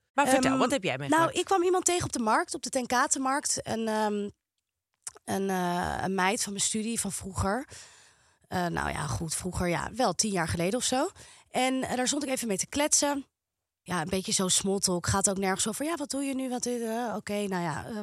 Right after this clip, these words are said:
Speaker 2: zwa." En toen, ehm, zeiden we gedag. Toen liepen we allebei weg. Eh, maar we liepen allebei naar onze fiets.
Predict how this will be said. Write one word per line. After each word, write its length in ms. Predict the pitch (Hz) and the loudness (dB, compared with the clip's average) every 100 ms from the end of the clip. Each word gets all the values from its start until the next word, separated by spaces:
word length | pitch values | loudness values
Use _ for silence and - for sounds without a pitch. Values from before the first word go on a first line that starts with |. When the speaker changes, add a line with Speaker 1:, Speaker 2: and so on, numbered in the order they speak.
| 180 _ _ _ _ _ | -10 _ _ _ _ _
Speaker 2:
zwa." 420 | - - 226 320 - - - - - | -10 0 2 2 0 -10 -20 -20 -6
En 240 | 233 240 | -2 0
toen, 320 | 226 277 277 - | 0 0 -2 -2
ehm, 400 | 233 247 240 240 233 180 - - | 0 0 0 0 -4 -6 -12 -6
zeiden 380 | - 247 262 | 2 2 4
we 80 | 226 | 0
gedag. 460 | - 226 294 294 - | 0 2 4 4 0
Toen 160 | 262 | -2
liepen 220 | 247 208 208 | -2 -4 -6
we 60 | |
allebei 320 | - 214 185 | -6 -2 0
weg. 320 | 190 277 - - - - - - | 2 2 2 -2 -8 -20 -20 -2
Eh, 240 | 247 240 | 0 2
maar 180 | 233 240 | 2 2
we 80 | 277 | 2
liepen 200 | 294 - | 0 2
allebei 340 | 311 330 262 | 4 4 4
naar 120 | 240 | 2
onze 240 | 196 208 - | 0 -2 -4
fiets. 420 | - 226 - | -6 -6 -4